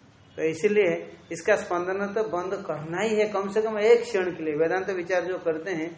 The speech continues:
कम से कम एक क्षण का मन स्पंदन बंद होना चाहिए। एक क्षण में उसी को निश्चय हो जाएगा जिसका साधन चतुष्ट पक्का है, नहीं है तो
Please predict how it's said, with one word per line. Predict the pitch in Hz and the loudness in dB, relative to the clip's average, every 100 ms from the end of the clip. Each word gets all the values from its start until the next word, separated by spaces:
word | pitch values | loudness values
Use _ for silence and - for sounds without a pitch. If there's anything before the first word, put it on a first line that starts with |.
| - - - | -18 -20 -6
कम | 170 196 | -6 -2
से | 196 | -2
कम | 220 214 | -2 -2
एक | 180 202 214 208 | 2 2 2 -2
क्षण | 202 185 175 170 | -4 -6 -4 -2
का | 196 190 | -2 -2
मन | 156 160 160 | -4 -4 -6
स्पंदन | - 156 156 190 | -6 -6 -6 -6
बंद | 160 143 | -6 -4
होना | 139 135 131 | -6 -10 -10
चाहिए। | 131 131 123 - - - - - 165 | -10 -10 -14 -16 -20 -20 -20 -4 0
एक | 202 202 214 | 0 2 -2
क्षण | - 196 196 | 0 -2 -2
में | 208 | -2
उसी | 214 175 202 | -4 -4 -2
को | 202 | -2
निश्चय | 196 190 190 208 | 0 -2 2 2
हो | 196 202 | 2 2
जाएगा | 208 202 226 226 | 2 2 -2 -4
जिसका | 180 170 - 180 160 | -8 -8 -2 0 0
साधन | - 156 175 190 | 0 0 0 -6
चतुष्ट | 185 185 175 - 139 - | -8 -10 -14 -10 -12 -8
पक्का | 143 - 127 | -8 -4 -6
है, | 113 117 - - - - - | -6 -14 -20 -20 -20 -20 -10
नहीं | 147 175 214 | -2 2 2
है | 214 214 | 4 4
तो | 214 | 4